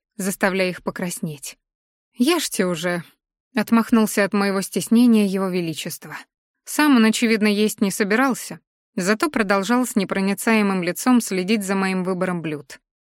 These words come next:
И приборов, которые, демоны бы их утащили и больше не возвращали во веки веков, лежали в беспорядке. Как и поданные блюда. Мне самой следовало выбирать и еду, и приборы,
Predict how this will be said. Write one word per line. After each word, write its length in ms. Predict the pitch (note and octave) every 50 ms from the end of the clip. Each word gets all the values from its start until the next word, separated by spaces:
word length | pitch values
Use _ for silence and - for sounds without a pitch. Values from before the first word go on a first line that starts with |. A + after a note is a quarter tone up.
| _ _ _
И 100 | - C4+
приборов, 720 | C#4 - D4+ C#4+ G#3+ E3+ F3 E3+ E3 E3 D#3+ - - - - _ _ _
которые, 400 | - G3+ F#3+ - G3+ F#3 F3 E3
демоны 500 | C#3+ D3 F3 G#3 A#3 A3 F#3+ F3+ E3+ E3+
бы 140 | D#3 E3 F3+
их 160 | F3+ - -
утащили 560 | F3+ - F#3 E3 - - - B3+ A#3+ G#3+ F3
и 60 | E3+
больше 360 | D#3+ D#3+ F#3+ G#3 G3 - - G3+
не 120 | F#3 F3+
возвращали 640 | E3 F3+ E3+ F3+ G3+ G#3 - - - G3+ F#3 E3+ E3
во 160 | D#3 E3+ F#3
веки 300 | F#3 F3+ F3 - - F3
веков, 440 | D3+ E3+ E3 - - C4+ A#3+ - - _ _ _ _ _ _
лежали 400 | - A3+ B3+ A#3+ A#3+ C4+ A#3+ G#3+
в 80 | G3+ F#3+
беспорядке. 800 | F#3 G3+ G3+ - - A#3+ A#3 G#3+ F3 C#3+ - - - - F#3 - _ _ _ _ _ _ _ _ _ _
Как 260 | - - C4+ C4 -
и 40 | C#4+
поданные 540 | C4 - - G#3+ G#3 F#3 G3 F#3+ F#3+ F#3+ F#3+
блюда. 460 | F3 E3 D#3+ D3 D3 D3+ - D#3 - - _ _ _ _ _ _ _ _ _ -
Мне 260 | F#3 G3 G#3 A3 A3+
самой 340 | - - B3 C4+ D4+ D4 B3
следовало 500 | - - F#3+ G3 F#3+ F3 F3 F#3 F3+ F3+
выбирать 480 | F3 F3+ E3+ E3+ G3 G3 F#3+ F#3 -
и 100 | - -
еду, 380 | B3 A3 F#3 F3+ E3 D3+ G3+ B3
и 80 | C4
приборы, 600 | A3 - - - E3+ D3+ D#3+ G3+ B3 A#3 F3+ D3